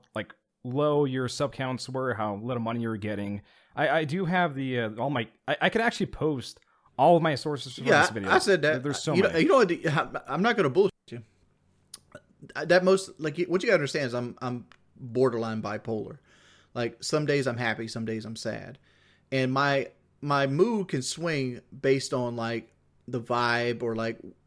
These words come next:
Speaker 2: certain things happening or if I'm not meeting goals or something like that. And, like, instead of being, like, an adult about things,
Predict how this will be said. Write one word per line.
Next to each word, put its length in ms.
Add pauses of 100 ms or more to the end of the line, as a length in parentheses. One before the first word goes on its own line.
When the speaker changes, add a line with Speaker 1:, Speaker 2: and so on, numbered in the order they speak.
(160)
Speaker 2:
certain 380
things 240
happening 480
or 40
if 60
I'm 120
not 160
meeting 300
goals 460
or 60
something 280
like 160
that. 220
And, 160
like, 180
instead 360
of 100
being, 240
like, 180
an 100
adult 420
about 300
things, 340